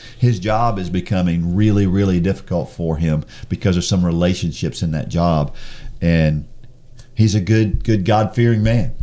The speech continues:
And, and I know that he's shining Jesus's light in, in that workplace, or he's trying to.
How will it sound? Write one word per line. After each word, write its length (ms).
And, 440
and 240
I 140
know 300
that 120
he's 220
shining 420
Jesus's 500
light 380
in, 280
in 140
that 140
workplace, 400
or 120
he's 120
trying 400
to. 280